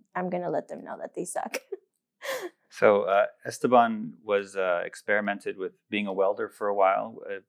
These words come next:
Speaker 2: what
Speaker 1: Mm.
Speaker 2: did you do when you
Speaker 1: Um,
Speaker 2: immediately left the, the Marine Corps?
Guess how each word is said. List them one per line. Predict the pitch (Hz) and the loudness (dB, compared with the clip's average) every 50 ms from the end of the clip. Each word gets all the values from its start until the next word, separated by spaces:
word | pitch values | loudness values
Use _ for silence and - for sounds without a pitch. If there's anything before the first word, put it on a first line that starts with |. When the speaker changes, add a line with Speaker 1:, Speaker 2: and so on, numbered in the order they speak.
| _ _ | _ _
Speaker 2:
what | - - 113 | -2 0 0
Speaker 1:
Mm. | 135 | 0
Speaker 2:
did | 127 117 | -2 -4
you | 131 131 | -6 -8
do | 123 117 110 104 | -8 -8 -8 -8
when | 107 104 | -8 -8
you | 101 104 107 107 110 113 _ _ _ _ _ _ | -10 -12 -14 -16 -20 -20 _ _ _ _ _ _
Speaker 1:
Um, | - - | -4 -2
Speaker 2:
immediately | 98 - 101 107 101 95 | -2 -2 -2 -2 -4 -2
left | 95 95 95 92 - - - | 0 2 0 0 0 -6 -10
the, | 104 95 90 90 90 87 _ _ _ _ _ _ _ _ _ _ _ | -8 -6 -6 -8 -10 -14 _ _ _ _ _ _ _ _ _ _ _
the | 104 | -8
Marine | 104 101 98 101 | -6 -4 -4 -4
Corps? | 101 - 104 - - | -4 -4 -4 -4 -4